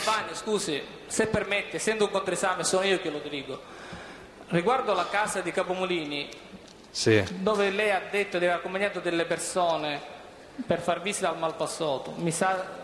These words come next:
Speaker 1: riferire dove si trovava?
Speaker 2: Io non ho mai accompagnato nessuno a far visita al Malpassoto, a Capomolini.
Speaker 1: Lei ha mai accompagnato il Cristaldi?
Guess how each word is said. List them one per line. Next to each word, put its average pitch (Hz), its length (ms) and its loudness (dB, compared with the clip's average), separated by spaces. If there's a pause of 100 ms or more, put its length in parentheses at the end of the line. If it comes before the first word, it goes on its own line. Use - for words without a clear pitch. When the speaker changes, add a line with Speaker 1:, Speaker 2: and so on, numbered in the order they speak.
Speaker 1:
riferire 185 500 2
dove 185 160 2
si 180 120 -4
trovava? 185 600 2 (340)
Speaker 2:
Io 120 140 12
non 113 140 10
ho 110 60 8
mai 117 180 10
accompagnato 113 580 8
nessuno 110 460 6
a 92 40 4
far 95 200 -2
visita 95 260 6
al 92 80 6
Malpassoto, 90 680 4 (1600)
a 98 120 0
Capomolini. 92 720 4 (1400)
Speaker 1:
Lei 220 180 4
ha 208 60 4
mai 175 200 2
accompagnato 170 680 0
il 180 100 -8
Cristaldi? 185 720 -2